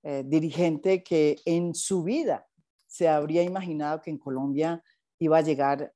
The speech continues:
la posibilidad de tener un presidente de izquierda.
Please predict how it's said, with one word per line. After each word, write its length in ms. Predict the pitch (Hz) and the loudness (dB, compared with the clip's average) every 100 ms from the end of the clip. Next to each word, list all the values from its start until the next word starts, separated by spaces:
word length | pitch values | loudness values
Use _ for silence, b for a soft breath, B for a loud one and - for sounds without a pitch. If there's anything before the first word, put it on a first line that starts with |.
| _ - | _ -8
la 360 | 185 226 226 | 0 2 2
posibilidad 480 | 214 175 160 151 147 | -2 -4 -4 -4 -4
de 80 | 156 | -6
tener 400 | - 139 143 - - | -10 -12 -12 -14 -12
un 260 | 160 151 _ _ _ - | -10 -10 _ _ _ -6
presidente 460 | 156 143 147 127 156 | -6 -2 -4 -4 -4
de 60 | |
izquierda. 600 | 139 - 160 143 127 117 | -4 -4 0 0 0 -8